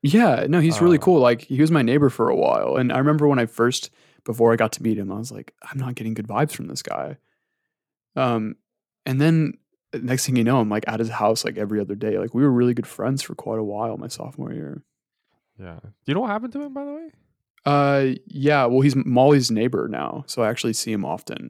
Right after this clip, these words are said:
Speaker 1: and he's, uh, he's doing some schooling, and he's, like, uh, he's, he live streams video games.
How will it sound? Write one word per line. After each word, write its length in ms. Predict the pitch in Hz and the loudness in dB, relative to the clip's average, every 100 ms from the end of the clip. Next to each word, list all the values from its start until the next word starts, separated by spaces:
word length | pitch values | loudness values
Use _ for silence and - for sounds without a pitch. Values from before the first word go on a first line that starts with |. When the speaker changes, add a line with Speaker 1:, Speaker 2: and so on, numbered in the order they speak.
| - | -14
Speaker 1:
and 140 | 117 | -12
he's, 260 | 113 113 120 | -8 -6 -2
uh, 420 | 95 67 65 143 _ _ | 0 -2 -6 -12 _ _
he's 120 | 135 | -4
doing 260 | 123 127 123 | 2 4 2
some 160 | - 123 | -2 -6
schooling, 640 | - 120 110 113 113 113 - | -4 0 0 2 -2 -4 -8
and 240 | 98 107 | -12 -10
he's, 200 | 113 117 | -8 -4
like, 200 | 107 113 | -4 -4
uh, 260 | 117 107 127 _ _ _ _ _ | -6 -8 -10 _ _ _ _ _
he's, 320 | 131 127 - | 2 2 0
he 180 | - 135 | 0 2
live 260 | 127 127 160 | 4 4 4
streams 300 | - 127 113 | 2 2 2
video 340 | 110 123 90 | 0 2 0
games. 540 | - - - 139 - | -4 -8 -10 -12 -18